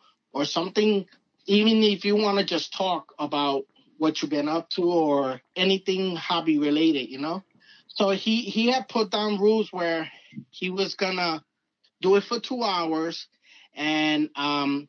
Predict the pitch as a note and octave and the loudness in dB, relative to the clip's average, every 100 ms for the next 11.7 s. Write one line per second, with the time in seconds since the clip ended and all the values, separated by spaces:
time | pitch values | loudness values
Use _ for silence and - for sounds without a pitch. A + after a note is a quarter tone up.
0 | _ F#3 F3+ F#3 D#3 F#3+ E3 F3+ F3 E3+ | _ 0 2 0 0 -2 -2 -2 0 0
1 | E3 - F#3 F#3+ E3 D3+ F3 - - F#3+ | -2 -2 -2 0 -2 -4 -6 -8 -12 -12
2 | E3 F3 E3 D#3+ - _ _ _ _ _ | -2 2 2 0 -6 _ _ _ _ _
3 | D3+ D3 D3+ D3 _ _ _ _ _ D#3+ | -2 2 2 0 _ _ _ _ _ 0
4 | D#3+ D3+ D#3+ - F3 F#3+ G#3 A#3 - A3+ | 0 0 -6 -4 -2 -2 -2 -6 -2 0
5 | A3 A3+ A3 F#3 G#3 G#3+ G#3+ G#3 F#3 E3 | 0 2 2 4 4 6 6 4 2 0
6 | D#3+ E3 D#3+ - F3 E3 D#3+ D3+ - _ | 0 -2 -4 -4 -4 -2 -6 -8 -12 _
7 | _ _ _ C#3+ C#3+ C#3 C3 B2+ _ _ | _ _ _ -4 -2 -2 -4 -8 _ _
8 | _ _ _ _ _ D3 F3 F#3 G3 F#3 | _ _ _ _ _ -4 0 2 2 2
9 | F#3+ G#3 A3+ - D#3 D#3 D3 F#3 F3+ F#3 | 2 0 0 -4 -4 -4 -4 -4 -2 -4
10 | D#3 - - G3+ G3+ - D3 D#3 - F3+ | -6 -10 -4 -4 -4 -6 -4 -6 -6 -2
11 | G3 G3+ A3 A3+ - G3+ F#3+ | -2 0 -2 -2 -2 -2 -2